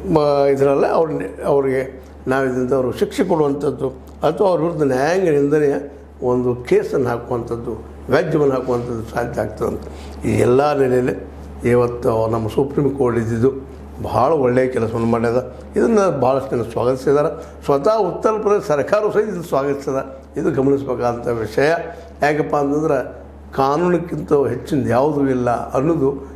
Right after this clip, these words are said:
ಈಗ ಇದನ್ನು ಸ್ಪಷ್ಟ ಆಗ್ತಾಯಿದೆ. ಅದಕ್ಕಾಗಿ ಇವತ್ತು ನಾವು ಆ ನಮ್ಮ ಸುಪ್ರೀಂ ಕೋರ್ಟಿಗೆ ಎಷ್ಟು ಥ್ಯಾಂಕ್ಸ್ ಹೇಳಿದ್ರು ಕಡಿಮೆನ. ಅದರಲ್ಲೂ ಈ ಅನ್ಯಾಯಕ್ಕೆ ಒಳಗಾದಂಥ ಜನರು ಇವತ್ತು ಬೀದಿ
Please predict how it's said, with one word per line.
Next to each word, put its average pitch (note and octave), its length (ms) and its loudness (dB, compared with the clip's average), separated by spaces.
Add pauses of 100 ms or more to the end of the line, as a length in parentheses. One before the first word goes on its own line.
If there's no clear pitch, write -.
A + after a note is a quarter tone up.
(160)
ಈಗ B2+ 200 4
ಇದನ್ನು B2 440 2
ಸ್ಪಷ್ಟ - 420 -4
ಆಗ್ತಾಯಿದೆ. C3 800 -2 (140)
ಅದಕ್ಕಾಗಿ E3 420 4
ಇವತ್ತು C3 560 0
ನಾವು B2 220 2
ಆ B2 320 0
ನಮ್ಮ B2 240 0
ಸುಪ್ರೀಂ D#3+ 460 0
ಕೋರ್ಟಿಗೆ C#3 600 0 (160)
ಎಷ್ಟು - 320 0
ಥ್ಯಾಂಕ್ಸ್ C#3 440 0
ಹೇಳಿದ್ರು B2+ 320 2
ಕಡಿಮೆನ. C#3+ 420 2 (380)
ಅದರಲ್ಲೂ F3+ 560 4
ಈ F3 300 2
ಅನ್ಯಾಯಕ್ಕೆ D3+ 520 2
ಒಳಗಾದಂಥ C3 420 0
ಜನರು C#3+ 720 -2 (100)
ಇವತ್ತು C3 300 2
ಬೀದಿ D#3+ 640 2